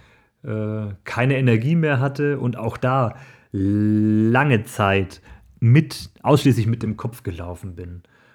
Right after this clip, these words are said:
Und am Z U T hat mich vor allem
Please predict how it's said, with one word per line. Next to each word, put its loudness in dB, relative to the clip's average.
Und -6
am -2
Z -2
U 0
T 0
hat -2
mich 0
vor -4
allem 2